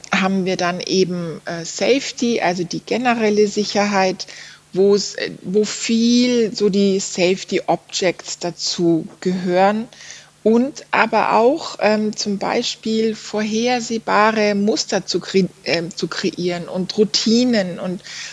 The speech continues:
sowas. Das, äh, hilft solchen Pferden, die das brauchen, auch sehr.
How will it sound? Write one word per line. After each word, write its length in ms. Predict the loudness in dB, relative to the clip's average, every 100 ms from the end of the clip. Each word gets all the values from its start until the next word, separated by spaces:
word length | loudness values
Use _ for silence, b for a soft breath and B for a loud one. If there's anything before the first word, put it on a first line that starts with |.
| B
sowas. 380 | -2 2 2 2
Das, 360 | -2 -2 -6 -12 _
äh, 180 | 0 0
hilft 460 | 4 2 2 -4 0
solchen 400 | 2 2 0 -2
Pferden, 460 | 2 2 2 2
die 100 | 0
das 160 | -2 -6
brauchen, 560 | -4 2 2 2 -6 -4
auch 380 | -2 -2 -4
sehr. 440 | -10 -4 -4 -4